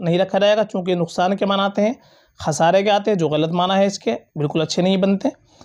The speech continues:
हाँ, ज़यान अगर किसी ने रख रखा है तो वो सही है, या इसको हम पढ़ सकते हैं ज़यान, या पर तशदीद के साथ ज़यान, इसके माना बहुत ज़्यादा जीनत वाला, बहुत ज़्यादा सजावट वाला, बहुत ज़्यादा जीनत इख्तियार करने वाला।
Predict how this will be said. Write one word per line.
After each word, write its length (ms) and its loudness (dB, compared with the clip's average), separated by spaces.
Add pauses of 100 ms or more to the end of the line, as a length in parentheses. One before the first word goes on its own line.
(360)
हाँ, 240 2
ज़यान 400 4
अगर 220 0
किसी 240 -2
ने 60 0
रख 80 0
रखा 320 0
है 80 2
तो 140 -4
वो 120 -2
सही 260 0
है, 160 0 (480)
या 140 4
इसको 260 0
हम 180 4
पढ़ 180 2
सकते 280 -8
हैं 140 0
ज़यान, 640 0 (380)
या 200 0
पर 180 -2
तशदीद 400 -4
के 140 -4
साथ 200 0
ज़यान, 480 2
इसके 240 -8
माना 280 -2 (420)
बहुत 260 2
ज़्यादा 360 2
जीनत 380 -2
वाला, 280 0
बहुत 220 0
ज़्यादा 340 0 (460)
सजावट 520 2
वाला, 260 -2
बहुत 200 -2
ज़्यादा 240 0
जीनत 300 -2
इख्तियार 300 -2
करने 220 -8
वाला। 200 -12